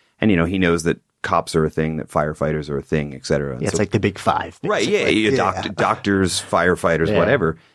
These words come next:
Speaker 1: That's all he knows is. So clearly he wants to be a firefighter. Right. So I think it's the same thing when you're eighteen. When you think writer, like, you think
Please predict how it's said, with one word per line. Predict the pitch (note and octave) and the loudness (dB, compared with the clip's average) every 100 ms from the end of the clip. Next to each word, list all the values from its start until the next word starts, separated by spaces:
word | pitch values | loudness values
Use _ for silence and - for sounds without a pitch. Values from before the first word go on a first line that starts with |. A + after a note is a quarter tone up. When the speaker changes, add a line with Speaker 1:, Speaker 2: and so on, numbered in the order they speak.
| - | -2
Speaker 1:
That's | G#2 G#2 | -2 2
all | F2+ | 0
he | F2 | 0
knows | E2+ D#2+ D#2 D2+ - - _ _ _ _ | 2 2 2 0 -4 -6 _ _ _ _
is. | F#2 C3+ C2+ F2 | 2 4 4 2
So | - E2 _ | 0 0 _
clearly | - D2 D#2 | -4 0 0
he | D#2+ | -2
wants | D2 D2 | -6 -8
to | - | -4
be | |
a | D#2+ | -4
firefighter. | - F#2+ - - - - | 0 0 0 -4 -6 -4
Right. | - B2 _ _ _ _ _ | -2 -2 _ _ _ _ _
So | - - D3 | -10 -2 0
I | A#2+ | 2
think | C#3+ | 2
it's | C#3+ B2 | 0 -2
the | |
same | - A2+ | 2 2
thing | G#2+ G#2 | 4 4
when | |
you're | F#2 | 4
eighteen. | D#2+ C#3+ C#3+ | 2 0 -2
When | D2+ | -2
you | E2 | -4
think | A2 D#2+ | -6 -4
writer, | D#2 G2 G2 C2 | -2 0 0 -2
like, | B1+ D2+ | -8 -10
you | D#2+ | -10
think | F#2+ D#2+ | -6 -6